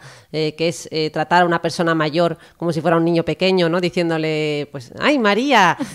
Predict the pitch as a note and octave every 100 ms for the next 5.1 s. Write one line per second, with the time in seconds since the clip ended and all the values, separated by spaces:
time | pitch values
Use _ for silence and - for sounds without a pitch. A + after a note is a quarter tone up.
0 | - F#3+ B3 E4 D#4+ C#4 B3+ A#3+ A#3+ -
1 | F3+ - E3+ C#3 C#3+ D3+ G3+ - G3 F#3
2 | F3+ D3+ C#3+ C#3+ F3+ F#3+ G3+ B3 D#4 E4
3 | F4 F4 G#3+ D3+ F#3 C#4 G#4 G3 - C3+
4 | C#3+ F#3 C#4+ D#4 D#4+ D4+ C#4+ F#3+ E3 D3+